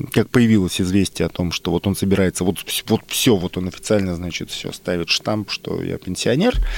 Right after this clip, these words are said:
стало известно, что он всё-таки снимется ещё как минимум в одном фильме, а, ремейке фильма немецкого Тони Эрдмана. Это была главная сенсация прошлогоднего Каннского фестиваля.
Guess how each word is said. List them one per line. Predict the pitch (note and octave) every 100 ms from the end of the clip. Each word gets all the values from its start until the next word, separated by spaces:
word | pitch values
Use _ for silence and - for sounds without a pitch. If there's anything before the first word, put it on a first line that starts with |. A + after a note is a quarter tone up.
| - - - - - -
стало | - F3+ F3+
известно, | C#3+ E3 C#3+
что | -
он | B2
всё-таки | C3 - A#2+
снимется | C3+ B2 G#2+ A2
ещё | -
как | - -
минимум | C3 A#2+ G2+ F#2
в |
одном | G2+ G#2+ G#2+
фильме, | G2 - G#3 A3+ D3+ A#2 -
а, | G2 G2 G2
ремейке | G#2 D3 D#3+ A2+
фильма | - - B2 A2+ A2
немецкого | G#2+ A2 G2+ - F#2+
Тони | - A2 G#2
Эрдмана. | C3+ E3 A2+ G2
Это | G2
была | G2+ G#2
главная | G2 G#2+ B2 B2+ A2
сенсация | G2 G2 - G#2 - - F#2 F2+ E2+
прошлогоднего | D#2+ F2+ - F#2+ G#2 F#2+ F#2
Каннского | G2+ F#2 - F2+
фестиваля. | - - G#2+ E3 G3